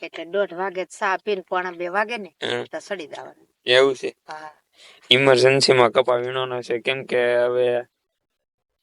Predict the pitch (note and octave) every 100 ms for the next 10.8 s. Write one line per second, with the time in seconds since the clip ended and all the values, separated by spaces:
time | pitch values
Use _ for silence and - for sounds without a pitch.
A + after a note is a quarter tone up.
0 | _ - D#3+ D#3 D#3+ D3+ D3+ D#3+ D#3 D3
1 | D3+ D3+ C3 A#2+ C3 C3 C3 C3 C3+ C3
2 | - B2 A#2 B2 - A#2+ A#2+ A#2 - _
3 | _ _ - A#3 G3 F#3+ F3 D#3+ - G#3+
4 | C4 - B3 G#3 G#3+ - A2 G#2+ G2+ -
5 | G2+ _ _ _ _ _ _ - A2+ G#2+
6 | C3 B2+ B2 B2 A2+ A#2 B2 B2 A2+ A2+
7 | B2 - A#2+ A#2 A2 A2+ B2+ C#3 C#3+ _
8 | D#3 D#3 F3 F3 E3+ _ - _ _ _
9 | _ _ - C3+ C3+ E3 D#3+ D#3 D#3 C#3+
10 | D3+ D3 C#3+ C3+ B2+ C#3 C3+ D3